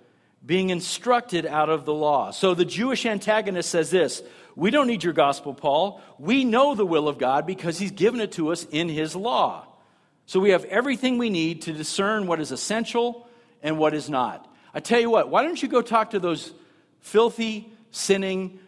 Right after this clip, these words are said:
Gentiles? They obviously need to know God's will.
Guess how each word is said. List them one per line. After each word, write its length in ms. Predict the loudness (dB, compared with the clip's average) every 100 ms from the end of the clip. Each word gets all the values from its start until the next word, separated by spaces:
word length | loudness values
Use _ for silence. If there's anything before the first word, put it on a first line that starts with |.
| _
Gentiles? 800 | -4 -2 -2 -2 -6 -6 -10 -6 2
They 160 | 2
obviously 800 | 2 4 2 2 -2 -2 -4 -6
need 600 | -4 -4 -4 -8 -18 -16
to 100 | -8
know 180 | -2 -2
God's 340 | 0 0 -2
will. 380 | -2 2 2 -2